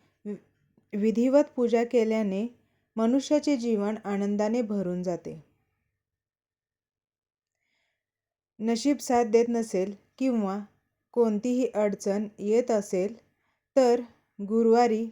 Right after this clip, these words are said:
काही सोपे उपाय केल्यास तुमच्या अडचणी दूर होऊ शकतात.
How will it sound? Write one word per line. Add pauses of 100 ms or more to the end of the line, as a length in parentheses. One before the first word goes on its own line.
(120)
काही
सोपे
उपाय (800)
केल्यास (400)
तुमच्या
अडचणी (640)
दूर (360)
होऊ
शकतात.